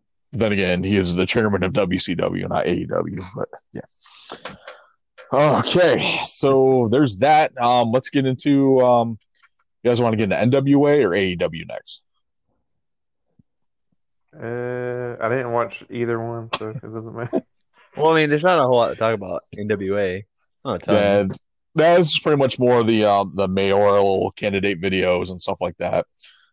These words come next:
Speaker 1: Um, Nick Aldis did step down, uh, 'cause Danny Davis was, um, or Danny Deals, not Danny Davis. Danny Deals was embezzling money and doing some shady shit around, um,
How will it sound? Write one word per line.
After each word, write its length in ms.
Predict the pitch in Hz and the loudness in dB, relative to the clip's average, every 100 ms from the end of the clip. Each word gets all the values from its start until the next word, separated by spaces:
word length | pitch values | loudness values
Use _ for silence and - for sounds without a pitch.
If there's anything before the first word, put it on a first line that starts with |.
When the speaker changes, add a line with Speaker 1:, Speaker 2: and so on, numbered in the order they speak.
| _ | _
Speaker 1:
Um, 600 | 98 98 92 90 90 87 - | -2 2 2 0 -2 -8 -6
Nick 200 | 107 123 | -2 2
Aldis 400 | 123 127 127 113 | 4 4 2 2
did 220 | 127 113 | 0 0
step 260 | - 117 107 90 | -2 0 0 0
down, 420 | 104 135 151 175 - _ _ _ _ _ _ _ _ | 0 2 2 -2 -10 _ _ _ _ _ _ _ _
uh, 320 | 95 92 90 87 | -4 -2 0 0
'cause 300 | 98 92 87 | 0 0 -2
Danny 280 | 98 98 | -2 0
Davis 440 | 92 98 98 95 - | 0 2 2 0 -2
was, 300 | 95 92 87 | -2 0 -2
um, 440 | 90 92 92 85 - - | -2 -2 -6 -10 -20 -6
or 160 | 92 90 | -2 0
Danny 300 | 107 110 98 | 0 0 0
Deals, 360 | 104 98 90 | 2 2 0
not 140 | 90 82 | -2 -4
Danny 220 | 87 85 | -6 -6
Davis. 360 | 85 85 82 - _ _ _ _ - | -6 -6 -6 -12 _ _ _ _ -2
Danny 240 | 135 135 | 0 2
Deals 320 | 131 139 123 | 4 4 4
was 120 | 120 | 0
embezzling 520 | 110 98 117 113 110 101 | 0 2 2 2 0 0
money 440 | 113 110 110 101 | 0 2 0 0
and 180 | 95 92 | -2 -2
doing 180 | 101 104 | -2 -2
some 160 | - | -4
shady 320 | 90 104 101 95 | -6 -2 -2 -2
shit 260 | - 95 | 0 0
around, 420 | 71 92 92 92 90 | 2 0 2 0 0
um, 220 | 87 | -2